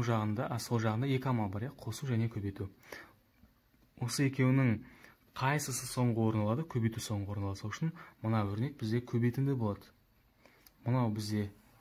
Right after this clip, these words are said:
бірінші көбейткіш, мынау екінші көбейткіш болады. Мынау көбейтіндінің мәні болады. Бірінші көбейткіш белгісіз, иә? Белгісіз көбейткішті табу үшін не істеуіміз керек?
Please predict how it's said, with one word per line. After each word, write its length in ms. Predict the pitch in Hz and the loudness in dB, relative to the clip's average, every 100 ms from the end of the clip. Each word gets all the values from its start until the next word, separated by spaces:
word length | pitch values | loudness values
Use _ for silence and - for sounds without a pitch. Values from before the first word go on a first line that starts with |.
| - | -2
бірінші 320 | 110 107 - | 0 0 -2
көбейткіш, 540 | - 123 127 185 196 - - - - | 0 2 2 2 0 -2 -16 -18 -4
мынау 260 | 113 120 127 | 0 2 2
екінші 320 | 120 131 - | 2 0 -2
көбейткіш 400 | - 113 - - | 0 0 -2 -10
болады. 240 | 104 - | -10 -4
Мынау 160 | 113 147 - | -4 -4 -2
көбейтіндінің 560 | 113 110 110 110 127 | -2 0 0 0 0
мәні 240 | 110 104 101 | -2 -4 -6
болады. 240 | 98 95 _ - - - - - | -6 -8 _ -20 -20 -20 -20 -8
Бірінші 320 | - 127 139 170 | 0 2 2 0
көбейткіш 400 | 156 139 135 - - | 2 2 2 -2 2
белгісіз, 440 | 120 107 - 101 113 | 2 0 -4 -6 -6
иә? 80 | 175 - _ _ _ - | -6 -10 _ _ _ 0
Белгісіз 480 | 113 113 - 180 | 2 2 0 -4
көбейткішті 560 | - 123 113 - - - | 0 2 2 -2 -12 -6
табу 240 | 107 101 | -6 -4
үшін 240 | 101 139 127 | -6 -2 -2
не 60 | - | -2
істеуіміз 240 | 107 101 | -4 -4
керек? 240 | 110 151 | -6 -8